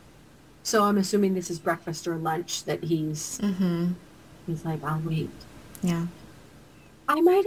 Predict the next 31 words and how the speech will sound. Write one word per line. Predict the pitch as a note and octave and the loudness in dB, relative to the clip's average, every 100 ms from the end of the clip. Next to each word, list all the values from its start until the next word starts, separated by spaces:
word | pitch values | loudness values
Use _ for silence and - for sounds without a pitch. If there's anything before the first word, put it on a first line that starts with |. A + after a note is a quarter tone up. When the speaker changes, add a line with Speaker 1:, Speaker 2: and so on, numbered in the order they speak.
| A4 | 2
Speaker 1:
ask | A4 - | 0 2
him | D#4 | 2
a | C4+ | 2
question. | B3 - G#3+ F#3 | 0 0 0 0
How | A#3+ | 0
old | B3+ E4+ | 0 2
is | F4+ | 2
he? | A4 A4 - - - - - - | 0 -2 -10 -20 -20 -20 -12 4
Speaker 2:
He's | G#3+ G#3 | 6 6
almost | G3+ G#3 E3+ - | 4 4 2 0
four. | - - - - - - - - - - - - - - | -2 -2 -4 -20 -20 -20 -20 -20 -20 -20 -20 -20 -20 -6
He's | F#3+ F#3+ | 0 4
Speaker 1:
Ooh, | G3+ | 4
Speaker 2:
little. | F#3 D3 G3+ | 6 6 4
Speaker 1:
okay. | - G3+ E3+ F#3 C4+ - C4 - | 2 0 2 8 8 10 6 4
Speaker 2:
<laughs> | - - - - - | -12 -20 -20 -14 -4
Speaker 1:
So | - F#4+ F4+ E4 D#4 A4 - | 4 8 10 8 6 -2 -2
you | A#3+ F4+ | 6 6
can | - G#4 F4 | 8 4 4
very | - B3+ A#3+ A#3 A#3 | 2 2 4 4 2
gently | - G3+ G3 G#3 G3+ | 2 2 2 2 2
and | G3+ G3 | 2 0
kindly | - G3+ F#3+ F#3 F#3 | 0 2 2 0 -4
say, | F3+ - E3 E3 D#3 D#3 - - - - - - - - - - - - - - - - | -6 -4 -2 -2 -4 -6 -8 -16 -20 -20 -20 -20 -20 -20 -20 -20 -20 -20 -20 -20 -20 -6
"Is | B3 B3+ | 0 0
your | C#4+ | 0
tummy | - C#4+ C#4+ | 0 0 2
okay | D4 D4 C#4 C#4 | 0 0 0 0
with | C#4 | 0
that? | - D4 - - | 2 2 0 -4
Because," | A#3 A3+ A3 G3+ G3 - | -6 0 2 2 0 -4